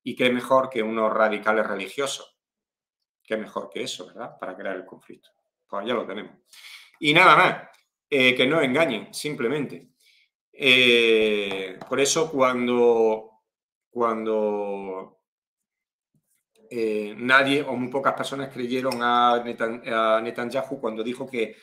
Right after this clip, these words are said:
el ataque de Hamas le había sorprendido.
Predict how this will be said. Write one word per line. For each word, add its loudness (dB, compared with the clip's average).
el -4
ataque -2
de -6
Hamas -2
le 2
había 0
sorprendido. -10